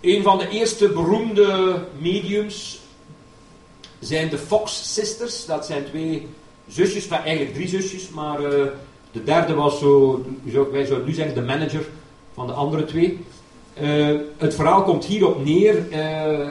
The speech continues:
dus het is een frauduleus verhaal, ehm, waar mensen jarenlang zijn ingelopen.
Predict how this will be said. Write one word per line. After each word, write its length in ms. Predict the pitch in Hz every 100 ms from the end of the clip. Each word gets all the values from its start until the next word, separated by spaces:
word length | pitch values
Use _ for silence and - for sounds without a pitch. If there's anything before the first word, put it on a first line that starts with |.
| - -
dus 160 | 147
het 120 | 123 -
is 100 | 139
een 100 | 135
frauduleus 540 | - 127 120 113 139
verhaal, 560 | - 139 139 147 - - - - - - - - - - -
ehm, 560 | 139 135 135 131 127 127 131
waar 220 | 123 120 113
mensen 260 | 131 -
jarenlang 440 | 110 117 120 117 110
zijn 200 | 104 117
ingelopen. 680 | 139 139 147 151 151 170